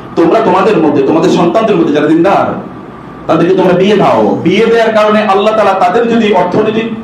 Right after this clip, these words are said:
সংকট থাকে, তোমাদের পরিবারে যদি অভাব থাকে, এই বিয়ের কারণে আল্লাহ তাআলা অভাব দূর করে দেবেন। সূরা নূরে আল্লাহ তাআলা বলছেন। তো বিয়ে তাড়াতাড়ি দেওয়ার ব্যবস্থা করা দরকার। আমাদের দেশে তো আঠারো বছরের আগে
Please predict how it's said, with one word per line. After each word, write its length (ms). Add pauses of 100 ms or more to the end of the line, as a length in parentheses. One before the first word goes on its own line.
(220)
সংকট 480
থাকে, 320
তোমাদের 300 (120)
পরিবারে 340
যদি 160
অভাব 340
থাকে, 320 (220)
এই 120
বিয়ের 340
কারণে 240
আল্লাহ 180
তাআলা 160
অভাব 240
দূর 160
করে 140
দেবেন। 220 (720)
সূরা 320
নূরে 220
আল্লাহ 160
তাআলা 140
বলছেন। 280 (840)
তো 60
বিয়ে 240
তাড়াতাড়ি 640 (100)
দেওয়ার 200
ব্যবস্থা 240
করা 140
দরকার। 200
আমাদের 300
দেশে 200
তো 80
আঠারো 280
বছরের 340
আগে 280